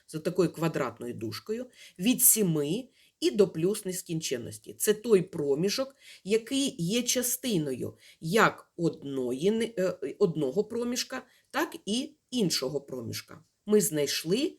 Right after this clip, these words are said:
спільне рішення, спільний розв'язок. Будь-яке число від сіми включно до плюс нескінченності,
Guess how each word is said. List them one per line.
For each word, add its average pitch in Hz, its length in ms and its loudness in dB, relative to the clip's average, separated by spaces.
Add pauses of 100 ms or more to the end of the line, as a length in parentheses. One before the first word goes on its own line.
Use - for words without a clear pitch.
спільне 185 760 0 (220)
рішення, 120 680 -4
спільний 226 760 -4
розв'язок. 123 680 -4 (560)
Будь-яке 185 580 4
число 170 640 -2
від 175 200 -4
сіми 202 260 4
включно 202 600 -2
до 170 160 -2
плюс 165 320 -2
нескінченності, 131 960 -2